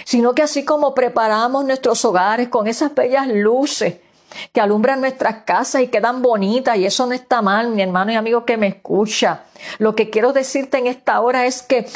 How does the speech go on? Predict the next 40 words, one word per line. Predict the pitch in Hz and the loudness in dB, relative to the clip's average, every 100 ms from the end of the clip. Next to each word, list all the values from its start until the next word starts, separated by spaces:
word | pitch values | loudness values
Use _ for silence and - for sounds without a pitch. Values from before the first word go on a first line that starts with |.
| - - | -10 -2
te | 220 | 0
enfoques | 208 220 - 262 262 285 277 | 0 -2 0 0 0 0 0
en | 269 240 | 2 0
lo | 220 | 0
que | 233 | 0
es | |
la | 254 | 0
esencia | 240 - 247 226 254 - 170 | 0 0 -2 -2 -2 0 0
de | 185 | 0
la | 185 | 0
Navidad | 175 185 175 190 202 - - | 0 -2 0 0 -2 -12 -10
y | - 247 | -4 -2
que | 240 214 | 0 0
nos | 214 | 0
preparemos | 214 214 214 196 202 262 277 | -2 -2 0 0 0 -2 -2
para | 247 220 | 0 2
la | 196 | 0
llegada, | 180 180 170 208 190 170 - - - | 0 -2 0 0 -2 -4 -14 -18 -8
que | - 254 | 0 2
la | 220 | 2
luz | 208 262 | 0 0
de | 262 302 302 | 0 -2 0
Cristo, | 233 277 277 - - 202 _ _ _ - | 0 2 0 -4 -6 -8 _ _ _ -4
el | 185 | -2
cual | 202 190 | 0 0
vino | 214 285 | 2 0
a | |
este | 294 311 | 0 -2
mundo | 262 285 285 285 | 0 0 0 0
para | 233 214 | 0 0
salvar | - 226 202 185 202 262 | 0 0 0 0 0 0
a | 254 | -2
la | 226 | -2
humanidad, | 202 190 196 233 - _ _ - - | -2 -2 -2 -2 -6 _ _ -20 -6
brille | 208 196 247 285 311 302 | 0 2 2 2 2 2
y | 269 | 2
nazca | 233 277 277 | 0 0 0
en | 226 | 0
el | 190 | 0
corazón | - 175 175 - - 196 208 214 | 0 0 0 -2 0 0 0 -2